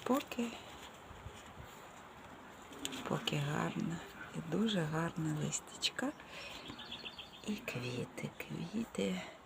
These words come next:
чудові. На одному кущі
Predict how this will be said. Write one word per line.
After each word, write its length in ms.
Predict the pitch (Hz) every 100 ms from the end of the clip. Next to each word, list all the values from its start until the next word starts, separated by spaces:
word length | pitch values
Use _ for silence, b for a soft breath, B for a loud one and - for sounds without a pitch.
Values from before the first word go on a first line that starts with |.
| -
чудові. 500 | - - 156 160 160 165 175 - - B B B B B B B -
На 180 | 156 160
одному 440 | 160 165 180 170 -
кущі 540 | 165 170 - 220 247